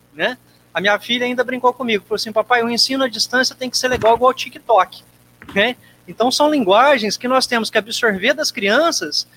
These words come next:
e fazer uma tradução. E essa tradução, ela tem que legitimar a respeito das nossas ações, né? Então, passa por aí.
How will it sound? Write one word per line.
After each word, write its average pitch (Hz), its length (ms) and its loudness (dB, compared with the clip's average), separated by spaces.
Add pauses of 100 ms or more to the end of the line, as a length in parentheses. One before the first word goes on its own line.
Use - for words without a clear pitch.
(140)
e 214 60 -14
fazer 226 360 0
uma 269 160 0
tradução. 285 600 0 (500)
E 170 80 -2
essa 214 240 0
tradução, 240 480 -2
ela 269 160 0
tem 269 200 -8
que 247 140 -10
legitimar 240 760 -2
a 262 60 0
respeito 254 420 -6
das 247 160 -4
nossas 254 300 -8
ações, 220 580 -6 (440)
né? 175 260 -4 (260)
Então, 214 180 -2
passa 226 360 2
por 254 160 -4
aí. 214 260 -2